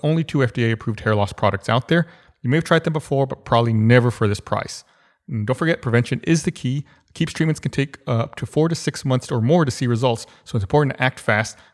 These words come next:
The sooner you start using Keeps, the more hair you'll save. If you're ready to take action and prevent hair loss, go to keeps dot com slash black box down to receive your first month of treatment for free.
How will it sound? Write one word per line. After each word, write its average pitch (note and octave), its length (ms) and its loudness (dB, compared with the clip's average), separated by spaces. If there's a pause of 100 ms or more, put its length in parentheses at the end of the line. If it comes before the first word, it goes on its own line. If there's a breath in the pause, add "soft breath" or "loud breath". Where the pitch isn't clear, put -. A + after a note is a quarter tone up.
The A2 80 -6
sooner F#3+ 260 4
you F3 60 2
start E3 200 0
using C#3+ 200 -2
Keeps, - 300 -8
the - 60 -4
more A2+ 220 0
hair A#2 300 0
you'll A2 200 -4
save. G#2 560 0 (300 soft breath)
If - 140 -4
you're G#2+ 80 2
ready F#3 220 2
to F#3 60 -6
take F3+ 220 0
action D3 320 -2
and A2+ 60 -2
prevent B2 240 -2
hair B2 160 2
loss, C#3 260 0
go G#2+ 140 0
to F#2+ 60 -4
keeps - 280 -6
dot - 160 0
com E3 260 2
slash F#2+ 340 -2
black - 260 -2
box G#2+ 220 -4
down E3+ 240 4
to - 100 -6
receive G#2 280 -2
your F#2+ 80 -4
first - 300 0
month E3 140 2
of D#3 80 -4
treatment - 360 -4
for A#2 160 0
free. F#3+ 340 0